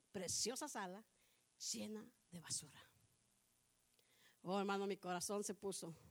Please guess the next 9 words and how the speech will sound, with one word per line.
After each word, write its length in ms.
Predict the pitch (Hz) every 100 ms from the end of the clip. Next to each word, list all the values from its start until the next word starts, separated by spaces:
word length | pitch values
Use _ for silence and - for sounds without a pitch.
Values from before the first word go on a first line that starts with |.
| - - - _ _ _ _ _ _ _ _ _ _ _ _
bien 380 | - 233 349 320
triste. 520 | 277 262 - 208 147 - - -
Me 140 | -
salí 500 | 175 196 208 254 302 -
y 80 |
empecé 260 | 208 196 220
a 40 |
llorar 280 | 214 220 220
afuera. 460 | 208 208 190 185